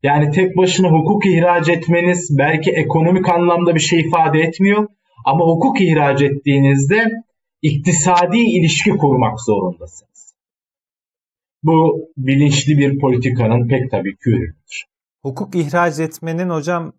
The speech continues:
Speaker 2: herhalde tarihteki örneklerinden bir tanesi de Napolyon Kanunu olarak da anılan Fransız Medeni Kanunu.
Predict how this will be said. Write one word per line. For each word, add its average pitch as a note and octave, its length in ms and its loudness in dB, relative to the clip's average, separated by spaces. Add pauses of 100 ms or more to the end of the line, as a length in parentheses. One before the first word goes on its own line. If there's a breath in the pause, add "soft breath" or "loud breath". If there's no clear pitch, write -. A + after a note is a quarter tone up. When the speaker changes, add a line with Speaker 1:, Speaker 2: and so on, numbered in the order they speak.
Speaker 2:
herhalde D3+ 380 -4
tarihteki D3+ 600 -4
örneklerinden D#3 960 -4
bir D#3 160 -8
tanesi D3+ 480 -6
de E3+ 140 -2
Napolyon D#3 560 -4
Kanunu A#2+ 640 -6
olarak B2 500 -4
da B2+ 80 -4
anılan B2 360 -4
Fransız D#3+ 440 -6
Medeni E3 360 -4
Kanunu. G2+ 580 -8